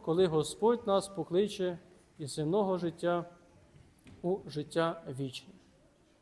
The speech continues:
А смертний час, як уже було сказано, являється у цьому відношенні ключовим і визначальним. Будьмо з вами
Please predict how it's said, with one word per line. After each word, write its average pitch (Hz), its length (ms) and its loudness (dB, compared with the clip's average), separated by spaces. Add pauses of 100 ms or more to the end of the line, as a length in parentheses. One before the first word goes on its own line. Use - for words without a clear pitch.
(180)
А 160 100 -2
смертний 190 540 4
час, 226 540 4 (560)
як 151 180 -10
уже 156 220 2
було 143 240 -2
сказано, 190 680 0
являється 175 720 0 (120)
у 156 60 -4
цьому 214 520 2
відношенні 170 680 -2 (560)
ключовим 214 720 4 (100)
і 196 240 2 (160)
визначальним. 156 720 -2 (1300)
Будьмо 226 320 6
з 214 80 2
вами 202 440 6